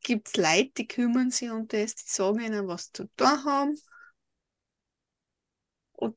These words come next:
da machen sie das einfach. Da sind sicher Leute, die helfen ihnen gut.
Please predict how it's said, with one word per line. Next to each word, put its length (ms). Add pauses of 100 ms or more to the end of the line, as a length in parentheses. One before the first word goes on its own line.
(120)
da 140
machen 380
sie 80
das 200
einfach. 340 (1700)
Da 120
sind 240
sicher 400
Leute, 280
die 80
helfen 400
ihnen 240
gut. 280